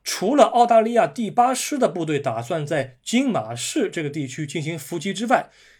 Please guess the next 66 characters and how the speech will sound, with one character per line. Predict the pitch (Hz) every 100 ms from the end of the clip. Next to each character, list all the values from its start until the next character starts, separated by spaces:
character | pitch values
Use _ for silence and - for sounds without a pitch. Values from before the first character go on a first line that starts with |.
| _
印 | 269 277
度 | 180 180
军 | 147 202
队 | 214 185
的 | 139 120
第 | 247 190
九 | - 123 113
师 | - 254 277 -
下 | - 247 151
辖 | 123 135
的 | 156
第 | 147 208
二 | 185 214 180
十 | 302
二 | 269 175
步 | 175
兵 | 165 202
旅 | 127 - _ _
和 | _ 175
第 | 151 240
八 | 185 269 277
步 | 269
兵 | 196 233
旅， | 156 120
他 | 147
们 | 151
分 | 143 247 269
别 | 175 156
会 | 185
守 | 151 - 120 104
卫 | 196 247 - _ _
澳 | 208 175 143
军 | 185
的 | 185
左 | 147 - 113
翼 | 160 160
和 | - 147
右 | 262 180
翼。 | 131 123 _ _ _ _ _ _ _ _
而 | 170 254
日 | 339
军 | 233 180
方 | 180 175
面， | 160 143 - _
冲 | - 240 240
在 | 247 180
最 | - 302
前 | 175 - 135
面 | 170 135
的 | 117 - _ _
是 | - 214 147 -
向 | - - 269 175
田 | 147 147 185
宗 | 208 294 311
彦 | 185 156
大 | 175 - 139
佐 | 127 123 131 127
指 | - 123
挥 | 120 170
的 | 180 151
坦 | - - 117 120
克 | - 170
第 | 151 208
一 |
联 | 185 175
队。 | 226 -